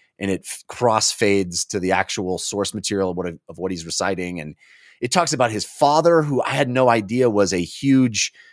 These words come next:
uh, a huge force of comedy in his own right in his day, you know, with, um, you know, a contemporary of Milton Berle and, and,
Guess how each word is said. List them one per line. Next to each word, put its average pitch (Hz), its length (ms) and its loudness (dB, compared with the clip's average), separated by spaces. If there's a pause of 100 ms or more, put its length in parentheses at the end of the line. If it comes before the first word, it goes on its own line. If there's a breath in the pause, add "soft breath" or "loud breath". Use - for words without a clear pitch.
(200 soft breath)
uh, 90 360 2
a 98 100 -4
huge 127 320 0
force 123 380 2
of 104 120 -6
comedy 113 460 0
in 98 100 -2
his 90 140 0
own 147 200 6
right 165 380 4
in 123 140 -2
his 120 180 -2
day, 135 460 4
you 101 140 -2
know, 92 100 -2
with, 90 180 -4 (360 soft breath)
um, 82 400 -2
you 87 100 -8
know, 67 180 -8
a 80 60 -4
contemporary 104 640 0
of 87 120 -2
Milton 90 340 -4
Berle 98 480 4
and, 73 240 -8
and, 76 300 -10